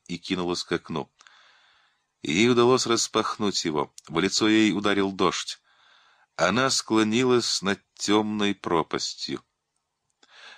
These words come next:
В кромешной тьме Анжелика не увидела ничего. Она не знала, высоко ли над землёй находится окно,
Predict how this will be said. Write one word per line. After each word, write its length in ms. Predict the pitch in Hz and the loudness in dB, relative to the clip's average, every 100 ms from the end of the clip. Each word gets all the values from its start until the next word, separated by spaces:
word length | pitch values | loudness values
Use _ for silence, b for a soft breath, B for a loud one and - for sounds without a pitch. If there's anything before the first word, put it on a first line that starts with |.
| B | B
В 80 | - | -6
кромешной 580 | 98 101 120 - 110 | -2 0 0 0 -2
тьме 240 | 107 113 107 | 0 0 -2
Анжелика 500 | 98 101 107 98 101 | 0 0 0 2 -2
не 120 | 98 | 0
увидела 380 | 98 107 101 101 | 0 2 2 0
ничего. 640 | 101 95 - 95 87 78 | 0 -2 -2 0 0 2
Она 180 | 85 95 | 0 -2
не 100 | 95 | -2
знала, 380 | 92 101 104 95 | -2 0 2 0
высоко 480 | 95 92 - 104 | 0 -4 -2 0
ли 100 | 101 | 2
над 160 | 101 92 | 0 -2
землёй 320 | 95 92 95 | -2 0 0
находится 640 | 95 - 98 92 - 92 92 | -2 0 2 2 2 0 0
окно, 500 | - 90 104 120 | -2 0 2 2